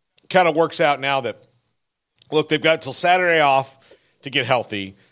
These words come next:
and then they play at Oklahoma, and then they don't play again until next Saturday at home against Texas. So that should allow them, you know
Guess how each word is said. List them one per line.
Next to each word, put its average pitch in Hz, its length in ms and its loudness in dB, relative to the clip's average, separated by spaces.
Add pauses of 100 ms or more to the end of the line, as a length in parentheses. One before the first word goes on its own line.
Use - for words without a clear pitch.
(140)
and 131 120 -8
then 143 100 -4
they 135 120 0
play 139 340 0
at 151 200 2
Oklahoma, 147 640 -2
and 139 140 -8
then 180 80 -4
they 180 60 0
don't 170 160 -2
play 156 220 0
again 120 520 -4 (920)
until 135 680 -2
next 160 340 -4
Saturday 117 680 -4 (180)
at 139 160 -2
home 147 220 -4
against 117 340 -8
Texas. 92 520 -6 (340)
So - 160 -8
that 202 200 2
should 208 140 -4
allow 175 300 4
them, 143 400 -2
you 143 120 -10
know 104 280 -6